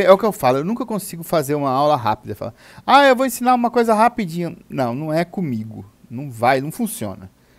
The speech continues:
Nunca é rápido. Então, eu sempre acho alguma coisa a mais que eu possa explicar, que eu possa mostrar. Peço desculpa a vocês,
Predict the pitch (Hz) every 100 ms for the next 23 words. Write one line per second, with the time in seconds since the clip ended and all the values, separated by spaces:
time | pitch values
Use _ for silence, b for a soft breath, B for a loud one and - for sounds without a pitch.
0 | b b b b 123 170 208 190 127 113
1 | 92 - - - 101 _ _ _ - 113
2 | 123 127 - 139 165 170 160 143 131 143
3 | 131 127 - 131 131 117 120 120 - 117
4 | 120 117 - - 107 - 117 120 131 127
5 | 127 b b b _ 127 - 120 127 120
6 | 110 - - 113 120 127 123 123 - _
7 | 143 175 175 165 156 - 180 170 151 143
8 | - 135 143 -